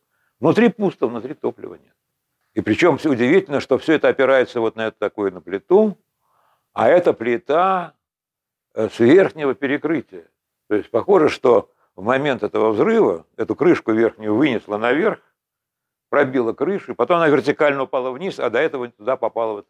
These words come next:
конструкцию. Другого быть не может. О природе этой, этого взрыва я потом могу, если кого-то интересует, рассказать. Там есть свои, есть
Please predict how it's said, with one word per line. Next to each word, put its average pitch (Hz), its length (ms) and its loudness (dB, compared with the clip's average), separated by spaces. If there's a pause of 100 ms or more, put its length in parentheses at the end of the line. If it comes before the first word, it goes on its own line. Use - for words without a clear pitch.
конструкцию. - 540 -20 (180)
Другого 123 340 0
быть 95 140 -14
не 110 80 -20
может. 90 200 -18 (1900)
О - 140 -2
природе 175 380 4
этой, 147 180 0
этого 127 460 2
взрыва 131 240 2
я 113 120 4
потом 104 240 0
могу, 98 240 2
если 95 180 -2
кого-то 95 320 0
интересует, 92 540 -8
рассказать. 80 520 -8
Там 73 120 -20 (160)
есть 87 220 -10
свои, 87 240 -6 (260)
есть 104 300 -4